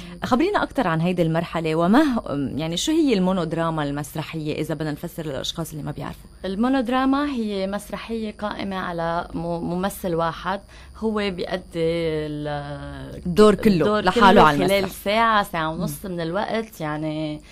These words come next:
Speaker 1: مثل فينا
Speaker 2: آه،
Speaker 1: نقول سولو تياترال.
Speaker 2: السولو تياترال،
Speaker 1: مم.
Speaker 2: هي هي.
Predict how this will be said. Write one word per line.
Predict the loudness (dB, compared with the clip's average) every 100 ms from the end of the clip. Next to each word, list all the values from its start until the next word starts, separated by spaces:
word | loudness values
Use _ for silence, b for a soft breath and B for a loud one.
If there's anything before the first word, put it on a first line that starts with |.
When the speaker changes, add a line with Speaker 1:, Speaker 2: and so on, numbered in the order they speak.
| B
Speaker 1:
مثل | -4 0
فينا | 2 2
Speaker 2:
آه، | 2
Speaker 1:
نقول | 0
سولو | 0 -2 -2
تياترال. | -2 -4 -4 -6 -6
Speaker 2:
السولو | -8 -8 -6 -6
تياترال، | -6 -6 -8 -6 -6 -2
Speaker 1:
مم. | 0
Speaker 2:
هي | -2 -4
هي. | -8 -6 -8